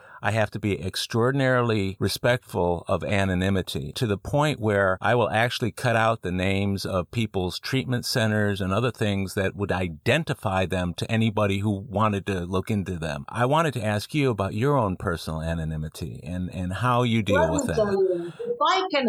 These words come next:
Speaker 2: have a tattoo A A on my forehead, I would do it, okay?
Speaker 1: <laughs>
Speaker 2: But there is one thing.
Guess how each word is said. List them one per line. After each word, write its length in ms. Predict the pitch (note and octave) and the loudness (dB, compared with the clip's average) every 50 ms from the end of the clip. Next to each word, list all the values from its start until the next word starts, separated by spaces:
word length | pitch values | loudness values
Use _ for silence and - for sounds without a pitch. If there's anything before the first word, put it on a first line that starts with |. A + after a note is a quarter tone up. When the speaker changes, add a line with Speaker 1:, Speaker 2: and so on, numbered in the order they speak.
| F3 F#3 | 2 2
Speaker 2:
have 220 | A3 G#3+ G#3 G3 - _ _ G3 | 2 2 2 0 -2 _ _ -4
a 40 | F#3 - | -2 0
tattoo 640 | - A3 G#3 G3 G3+ - - B3 A#3+ A3 F#3 F3 - _ - | 2 2 2 2 2 0 0 2 4 4 2 2 0 _ 0
A 220 | G#3+ G#3+ G#3 - - | 2 4 2 2 2
A 180 | - G#3 G3 F#3 | 2 4 4 4
on 100 | F3 F3 | 4 4
my 200 | E3+ E3 E3 D#3+ E3 - | 4 2 2 0 0 2
forehead, 380 | G#3+ A3 A3 G3 G3 F#3 F3 - - F3+ | 2 2 4 4 2 2 0 0 0 0
I 60 | F#3 | 2
would 180 | F3 F3 F3 D#3+ | 2 2 2 2
do 140 | F3 F#3 | 2 2
it, 160 | F#3 F3 F3 F3 - _ | 4 4 2 0 -4 _
okay? 400 | F#3+ G3 G3 G3 A3 A3+ B3 C4+ C#4+ - _ _ - - - - - - - _ _ _ | -6 -6 -4 -2 -2 0 0 0 -2 -2 _ _ -14 -12 -12 -12 -12 -14 -20 _ _ _
Speaker 1:
<laughs> 140 | - - E3+ | -8 -4 -2
Speaker 2:
But 520 | G3+ C4+ C4+ C#4+ A3+ - E3+ - - - - D#3 - - _ | 0 2 2 2 2 2 0 -2 -4 -4 -6 -6 -6 -6 _
there 320 | - - - G#3+ A3 A3 A3 | -6 -2 0 2 2 4 2
is 100 | A3 A3 | 2 2
one 260 | G#3+ A3+ G#3+ G#3+ G#3 | 0 0 0 0 0
thing. 280 | G3+ - - D3 D#3 - | -4 -4 -6 -6 -8 -12